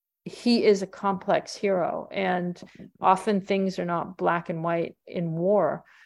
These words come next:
Um, and certainly this, I felt, was an opportunity to really tell, you know, and, and really bring to light what, what he had done. Because in letters that Ida and Louise wrote to Yad Vashem when they were,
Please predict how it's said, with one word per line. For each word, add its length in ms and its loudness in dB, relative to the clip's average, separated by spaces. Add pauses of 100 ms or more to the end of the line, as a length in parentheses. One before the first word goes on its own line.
(180)
Um, 280 -2
and 160 -4
certainly 580 0 (480)
this, 600 4
I 180 0
felt, 320 2
was 180 0
an 100 -4
opportunity 680 0
to 100 -4
really 320 2
tell, 720 0 (640)
you 160 0
know, 280 4
and, 320 -4
and 180 2
really 200 8
bring 260 2
to 120 -10
light 440 2
what, 380 -2
what 220 0
he 280 -2
had 120 -4
done. 360 0
Because 480 -2
in 320 0
letters 400 8
that 160 2
Ida 280 2
and 140 -2
Louise 300 -2
wrote 300 4
to 120 -6
Yad 300 -2
Vashem 480 2
when 160 -2
they 120 0
were, 280 0